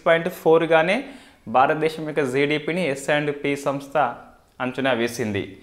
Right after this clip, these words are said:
సిక్స్ పాయింట్ ఫోర్ అంటే ఎస్ చాలా ఎక్కువ. ఐఎంఎఫ్ సిక్స్ పాయింట్ త్రీ ఉంది, వరల్డ్ బ్యాంక్ సిక్స్ పాయింట్ త్రీ ఉంది, ఏడీబీ సిక్స్ పాయింట్ త్రీ ఉంది, ఫిచ్ రేటింగ్ సంస్థ సిక్స్ పాయింట్ త్రీ ఉంది,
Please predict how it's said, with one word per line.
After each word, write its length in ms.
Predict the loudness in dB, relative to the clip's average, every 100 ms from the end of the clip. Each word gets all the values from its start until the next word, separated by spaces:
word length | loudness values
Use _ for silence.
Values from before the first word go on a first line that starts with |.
| -20 -20 -20 _ -2
సిక్స్ 300 | -2 -2 4
పాయింట్ 200 | 4 4 4
ఫోర్ 160 | 6 6
అంటే 180 | 6 4 4 0
ఎస్ 140 | -4 4 6
చాలా 200 | 8 6
ఎక్కువ. 420 | 4 4 4 4 -6 -18 -20 _ _ 0
ఐఎంఎఫ్ 540 | 4 6 4 0 0 -2
సిక్స్ 200 | -4 0 2
పాయింట్ 220 | 2 0 4
త్రీ 160 | 6
ఉంది, 540 | 6 4 2 0 -4 -18 -18 2
వరల్డ్ 380 | 6 6 6 4
బ్యాంక్ 200 | 2 2 -4
సిక్స్ 200 | -6 0
పాయింట్ 340 | 0 2 0 0
త్రీ 200 | 2 2
ఉంది, 320 | 2 0 -2 -4 -10 -20 _ _ 2
ఏడీబీ 520 | 8 10 10 8 4
సిక్స్ 320 | 2 -2 0 4
పాయింట్ 300 | 4 2 0
త్రీ 200 | 2 4 2
ఉంది, 380 | 0 0 -2 -8 -20 -20 2
ఫిచ్ 240 | 2 4 6 6
రేటింగ్ 340 | 6 4 2 2
సంస్థ 300 | 2 0 0
సిక్స్ 340 | 0 -2 -2 4
పాయింట్ 300 | 4 4 0
త్రీ 180 | 2 4 4
ఉంది, 220 | 2